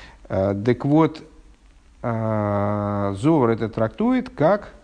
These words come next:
м, выражение вот такого лунного цикла. То есть, как Луна, она к пятнадцатому, к четырнадцатому, пятнадцатому дню достигает своей полноты,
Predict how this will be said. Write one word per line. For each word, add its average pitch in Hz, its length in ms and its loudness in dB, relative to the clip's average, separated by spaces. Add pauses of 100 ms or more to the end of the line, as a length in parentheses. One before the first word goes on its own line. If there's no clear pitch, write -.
(120)
м, 98 920 -10
выражение 127 800 2
вот 120 280 -2
такого 151 360 2
лунного 156 420 0
цикла. 120 360 -2
То 127 60 -8
есть, - 120 -8
как 139 240 -2
Луна, 127 460 0
она 110 200 -4
к - 60 -12
пятнадцатому, 113 380 -2
к - 40 -12
четырнадцатому, 104 440 -4
пятнадцатому 107 480 -4
дню 120 120 -2
достигает 104 480 -4
своей 95 180 -4
полноты, 123 600 -2